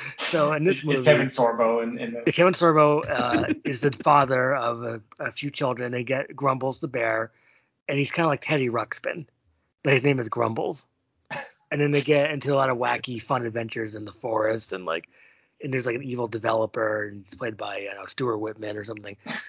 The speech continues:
Speaker 1: And then it's just a happy family movie.
Speaker 2: Um, okay, that's good, but maybe it turns out Grumbles is not so
Speaker 1: Well,
Speaker 2: nice.
Speaker 1: oh, if it gr-,
Speaker 2: Well,
Speaker 1: oh, it could be like a Chucky thing, and Grumbles is evil.
Speaker 2: Well, he's nice to the family.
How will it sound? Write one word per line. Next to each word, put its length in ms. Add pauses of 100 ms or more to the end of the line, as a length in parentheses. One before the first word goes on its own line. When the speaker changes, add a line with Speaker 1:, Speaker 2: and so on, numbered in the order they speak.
(320)
Speaker 1:
And 140
then 240 (600)
it's 100
just 120
a 40
happy 360
family 380
movie. 360 (600)
Speaker 2:
Um, 580 (180)
okay, 260
that's 240
good, 420
but 240
maybe 540 (420)
it 60
turns 220
out 180
Grumbles 640
is 160
not 180
so 100
Speaker 1:
Well, 60
Speaker 2:
nice. 440 (200)
Speaker 1:
oh, 80
if 80
it 60
gr-, 80
Speaker 2:
Well, 100
Speaker 1:
oh, 200
it 60
could 120
be 60
like 100
a 40
Chucky 360
thing, 180
and 180
Grumbles 360
is 100
evil. 400 (380)
Speaker 2:
Well, 340
he's 220
nice 240
to 80
the 80
family. 400